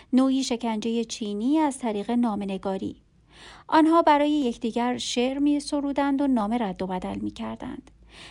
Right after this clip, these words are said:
یکدیگر را فیلوکلیا و فیلاندر می‌نامیدند که در آن اوضاع انتخاب غریبی بود.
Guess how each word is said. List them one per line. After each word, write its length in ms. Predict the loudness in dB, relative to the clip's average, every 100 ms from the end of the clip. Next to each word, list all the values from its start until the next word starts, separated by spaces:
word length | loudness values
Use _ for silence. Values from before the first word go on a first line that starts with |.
| -2
یکدیگر 560 | 2 2 0 0 2 2
را 380 | 2 2 2 0
فیلوکلیا 960 | -2 0 0 -2 -4 -2 -2 0 2 2
و 60 |
فیلاندر 580 | 0 0 0 0 0 0
می‌نامیدند 800 | 0 -4 -6 -8 -8 -8 -10 -12 -18 -20 -20 -4
که 140 | 0
در 200 | 2 2
آن 220 | -2 -6 -4
اوضاع 420 | -6 -2 0 2
انتخاب 500 | 0 -2 -2 -2 -2
غریبی 520 | -4 -4 -2 -2 -6
بود. 280 | -10 -14